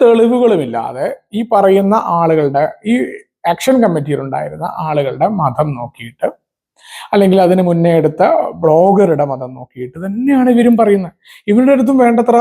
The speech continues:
തെളിവുകളില്ല. ഇവിടെ നമ്മൾ ആലോചിക്കേണ്ടത്, ഇപ്പൊ നമ്മള് കൂടുതൽ, നമ്മുടെ ഒരു പൊതുബോധം എങ്ങനെ നിൽക്കുന്നതെന്ന് വെച്ച് കഴിഞ്ഞാൽ, ഒരു വലിയ കാറുകാരൻ ചെറിയൊരു സ്കൂട്ടറുമായിട്ട് ഇടിയുണ്ടാക്കിയാൽ,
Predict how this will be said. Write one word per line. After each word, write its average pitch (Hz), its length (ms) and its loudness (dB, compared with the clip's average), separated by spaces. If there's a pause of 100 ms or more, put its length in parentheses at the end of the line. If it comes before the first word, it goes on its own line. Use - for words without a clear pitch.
(200)
തെളിവുകളില്ല. 196 580 4 (280)
ഇവിടെ 220 200 0
നമ്മൾ 254 160 4 (140)
ആലോചിക്കേണ്ടത്, 202 600 0 (1300)
ഇപ്പൊ - 180 -2
നമ്മള് 285 220 6 (600)
കൂടുതൽ, 240 400 0 (460)
നമ്മുടെ 285 240 2
ഒരു 277 80 2 (100)
പൊതുബോധം 220 580 2 (160)
എങ്ങനെ 196 320 -2
നിൽക്കുന്നതെന്ന് 175 500 -8
വെച്ച് 143 160 -14
കഴിഞ്ഞാൽ, 139 300 -10 (1400)
ഒരു 247 120 6 (100)
വലിയ 247 280 4 (180)
കാറുകാരൻ 196 720 0
ചെറിയൊരു 196 460 0
സ്കൂട്ടറുമായിട്ട് 175 920 -2 (160)
ഇടിയുണ്ടാക്കിയാൽ, 147 680 -6